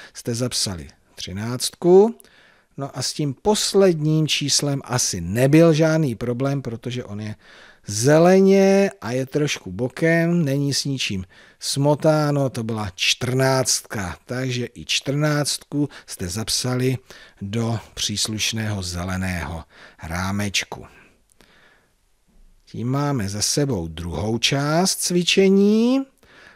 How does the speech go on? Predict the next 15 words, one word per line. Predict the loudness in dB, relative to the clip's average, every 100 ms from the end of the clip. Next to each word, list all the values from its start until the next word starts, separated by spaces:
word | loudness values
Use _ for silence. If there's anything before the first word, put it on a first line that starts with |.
| _ -4
No | -2
a | -2
podíváme | -2 -2 2 4 4 4 2
se | 0 2 4 4 4 0 -8 -12
na | -8 -2 0 -2
tu | -4 -12 -14
třetí | -8 -8 -6 -8 -6 -2
část, | 0 2 4 2 0 -6 -20 -20 _
kde | -12 -10
to | -4 2
bylo | 4 6 6
ještě | 4 6 6 4 0 2 4 4
víc | 4 4 2 2
zamotané. | 4 6 8 6 2 -4 -6 -12 -18 -20 _
Tak, | -12 -12 -14